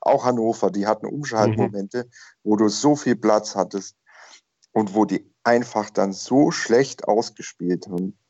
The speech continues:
Speaker 1: dass du gedacht hättest, okay, jede Mannschaft ab Platz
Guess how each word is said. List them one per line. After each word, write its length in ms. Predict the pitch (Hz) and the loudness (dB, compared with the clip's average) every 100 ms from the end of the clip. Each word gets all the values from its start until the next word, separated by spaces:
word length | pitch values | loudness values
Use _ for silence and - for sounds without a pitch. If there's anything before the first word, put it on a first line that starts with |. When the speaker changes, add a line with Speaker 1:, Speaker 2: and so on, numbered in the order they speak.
| _ _ _ | _ _ _
Speaker 1:
dass 240 | 135 92 | -4 -4
du 80 | - | -2
gedacht 380 | 90 92 92 - | -2 0 -2 -2
hättest, 320 | 95 87 - | -4 -4 -8
okay, 460 | - - 113 120 120 _ _ _ | -12 0 4 4 0 _ _ _
jede 380 | - 107 131 139 | 2 4 6 4
Mannschaft 680 | 107 101 107 107 107 - 104 | 4 2 2 0 0 -2 -2
ab 180 | 104 _ | -2 _
Platz 480 | - 95 95 - - | -2 0 0 -6 -20